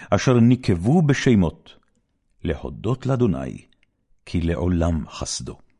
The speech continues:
ועמהם הימן וידותון, חצוצרות ומצלתיים למשמיעים,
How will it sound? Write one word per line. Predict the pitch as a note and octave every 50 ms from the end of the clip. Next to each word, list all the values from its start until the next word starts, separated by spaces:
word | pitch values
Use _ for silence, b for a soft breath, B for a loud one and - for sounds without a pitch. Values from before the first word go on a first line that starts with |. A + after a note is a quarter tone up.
| _ _ _ _ _ _ _ _ _ _ _
ועמהם | - C2+ - E2 D#2+ D2 B1+ - D#2+ D#2+ F2 D#2+
הימן | C2+ D2 E2 E2+ E2 E2+ G2+ B2 C#3+ D#3 D#3 C#3+
וידותון, | D3 D3+ C#3 B2+ C3+ B2 - - G#2+ A2+ A2+ A2+ A#2 A#2 A2 B B B B B B
חצוצרות | - - - A#2+ - - A2 F2+ - - G2 F2 G#2 D#3+ F#3+ F#3+ - -
ומצלתיים | - C#3+ C3 B2 - - - G#2+ F2 D2+ - - A#2 C3+ D3 D3+ D#3 D#3 C#3+
למשמיעים, | B2 A2+ A#2 A#2 - - A#2 A2 G2 G2 F2+ D#2+ C2